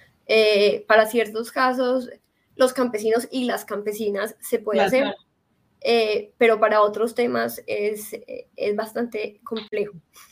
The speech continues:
Speaker 1: Es una
Speaker 2: Claro.
Speaker 1: discusión que estamos dando en este momento, eh, es una discusión que aquí en Francia se está dando a nivel general frente al idioma.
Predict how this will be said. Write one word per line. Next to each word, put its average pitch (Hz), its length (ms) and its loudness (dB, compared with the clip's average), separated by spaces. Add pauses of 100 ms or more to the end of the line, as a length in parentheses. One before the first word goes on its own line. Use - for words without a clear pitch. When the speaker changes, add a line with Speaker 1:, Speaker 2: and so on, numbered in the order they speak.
(100)
Speaker 1:
Es - 160 -4
una 269 140 6
Speaker 2:
Claro. 277 80 12
Speaker 1:
discusión 226 380 2
que 269 100 0
estamos 254 380 0
dando 233 380 0
en 220 140 -4
este 208 200 -6
momento, 226 480 -2
eh, 196 520 -6
es 180 100 -16
una 226 140 -6
discusión 202 440 -10
que 208 120 -10
aquí 233 280 -2
en 226 120 2
Francia 226 560 0 (380)
se 226 120 0
está 208 240 0
dando 220 260 2
a 220 40 4
nivel 208 280 0
general 202 560 -2
frente 226 440 2
al 185 140 0
idioma. 196 580 -2